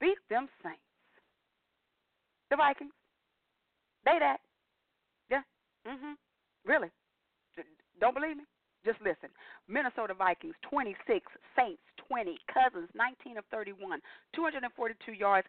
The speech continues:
and a touchdown. Cook, twenty-eight rushes for only ninety-four yards, but he did have two touchdowns. And Thielen. Thielen was a little suspect there at the beginning of the game. He looked a little leery to me. He had a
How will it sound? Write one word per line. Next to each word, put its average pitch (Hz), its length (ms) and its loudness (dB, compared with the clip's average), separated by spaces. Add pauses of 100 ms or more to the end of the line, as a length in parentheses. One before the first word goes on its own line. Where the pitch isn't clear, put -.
and 214 160 2
a 202 60 0 (100)
touchdown. 165 460 -4
Cook, - 280 0 (300)
twenty-eight 269 400 0
rushes 220 320 0
for 190 80 -2
only 208 140 -4
ninety-four 214 420 -2
yards, 196 300 0
but 175 100 -10
he 175 100 -14
did 202 140 0
have 196 240 -2
two 220 80 -12 (100)
touchdowns. 202 500 4
And 170 180 -2 (100)
Thielen. 202 320 2 (580)
Thielen 311 240 4
was 311 160 -4
a 277 60 -8
little 302 360 0 (120)
suspect 254 460 0
there 202 140 0
at 185 60 -2
the 185 60 -12
beginning 202 400 -4
of 175 80 2
the 165 60 -12
game. 175 360 0
He 156 60 -10
looked 208 220 -6
a - 20 -8
little 208 300 -4 (720)
leery 220 480 0
to 185 80 -6
me. 185 260 -10
He 175 60 -10
had 175 160 -2
a 165 40 -10